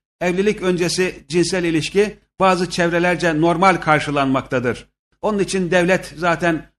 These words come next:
koruma altında, e, yerler yaptırmaktadır ve insanlar da, e, vergisi verilen, devletin izni dahilinde yapılan şeyleri hatta zina bile saymamakta gayet doğal görmektedir.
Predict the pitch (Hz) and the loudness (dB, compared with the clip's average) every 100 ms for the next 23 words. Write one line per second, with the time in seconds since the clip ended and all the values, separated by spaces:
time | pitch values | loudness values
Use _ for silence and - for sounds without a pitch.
0 | _ - 180 196 180 175 175 165 175 185 | _ -2 0 0 0 0 -2 0 0 0
1 | - 151 151 147 147 175 175 190 165 156 | -4 -10 -8 -6 0 2 4 2 2 0
2 | 151 156 143 139 151 139 185 - - _ | 0 -2 -2 -2 -2 -2 -2 -4 -16 _
3 | 165 180 180 190 185 185 190 208 180 190 | -2 0 0 0 2 2 4 4 4 2
4 | 175 - _ 165 160 156 196 190 190 196 | -2 -16 _ -4 -2 2 2 2 -2 -2
5 | 190 180 170 175 214 - 180 175 180 190 | 0 2 4 4 2 -4 -2 -2 0 -2
6 | 175 - _ - 196 175 190 180 165 165 | -2 -6 _ -4 -2 -2 0 2 2 0
7 | 170 160 160 165 165 156 170 160 165 208 | 0 0 0 0 -2 -2 -2 0 2 0
8 | 196 190 175 170 160 - - 143 196 202 | 0 -2 2 2 2 -6 -8 -2 2 2
9 | 170 170 151 175 170 147 139 - 190 208 | 4 0 0 0 0 0 -2 0 -2 -2
10 | - - 190 175 170 170 165 156 139 139 | -8 -2 0 0 -2 0 2 2 0 -2
11 | 135 120 127 117 107 - | -2 -2 -4 -4 -6 -10